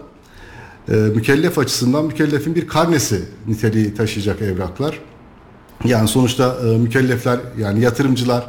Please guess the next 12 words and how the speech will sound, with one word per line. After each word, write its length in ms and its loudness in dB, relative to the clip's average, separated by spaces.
belli 200 4
yatırımlar 520 2
yapıyorlar 500 -2
ve 120 2
bir 120 4
senenin 340 2
sonunda 580 -2
bu 60 0
yatırımlarının 760 0
ne 100 -2
kadar 380 0
doğru, 440 0